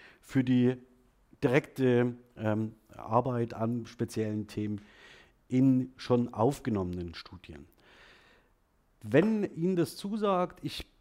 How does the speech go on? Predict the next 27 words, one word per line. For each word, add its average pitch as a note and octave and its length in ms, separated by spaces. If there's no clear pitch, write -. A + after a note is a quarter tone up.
bin E3 280
gern D3 280
für, C#3+ 640
ähm, C3 680
Wünsche, C#3+ 520
Kritik - 520
und A#2+ 140
Anregungen C#3 640
zu B2+ 180
haben. D3+ 340
Das C3 140
heißt, B2 260
wenn B2+ 140
Sie B2 120
ein A#2 400
bestimmtes A#2+ 420
Thema E3 320
interessiert, B2 560
so - 280
kann A#2+ 220
ich A#2 140
mir A2+ 80
sehr A2 120
gut G#2 160
vorstellen, G#2+ 520
dass G2+ 160
ich, - 300